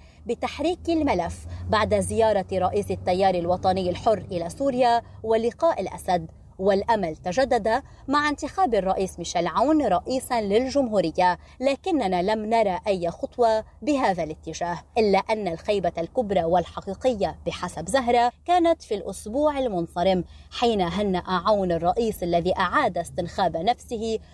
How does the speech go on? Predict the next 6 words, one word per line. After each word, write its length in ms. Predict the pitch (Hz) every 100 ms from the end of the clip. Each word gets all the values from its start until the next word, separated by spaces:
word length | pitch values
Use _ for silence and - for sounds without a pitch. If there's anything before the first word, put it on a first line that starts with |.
| -
متجاهلاً 920 | 269 359 359 269 226 190 185 180 175
في 220 | 170 208 180
كتابه 720 | 190 - 254 240 220 226 220 - -
قضية 380 | 311 285 320 202 185
أشخاص 600 | 180 185 - 254 233 208
لبنانيين 840 | 190 180 175 170 170 240 277 269